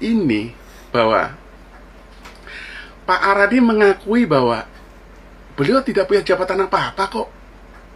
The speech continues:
Jadi ke-, kalau betul-betul kita telah, kalau saya jadi saya, deh, Pak, saya jadi Pak Ara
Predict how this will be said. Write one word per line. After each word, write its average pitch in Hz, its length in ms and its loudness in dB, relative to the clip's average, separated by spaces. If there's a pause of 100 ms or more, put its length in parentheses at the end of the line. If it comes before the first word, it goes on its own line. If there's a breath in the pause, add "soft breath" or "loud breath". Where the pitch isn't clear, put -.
(380)
Jadi 156 160 0
ke-, - 160 -14 (160)
kalau 175 400 2
betul-betul 143 400 -2
kita 175 320 -4
telah, - 400 -4 (640 loud breath)
kalau 151 320 0
saya 151 160 0
jadi 135 240 0
saya, 156 400 -2
deh, 120 240 -4
Pak, - 320 -10
saya 139 160 -2
jadi 135 240 -2
Pak - 80 0
Ara 127 160 0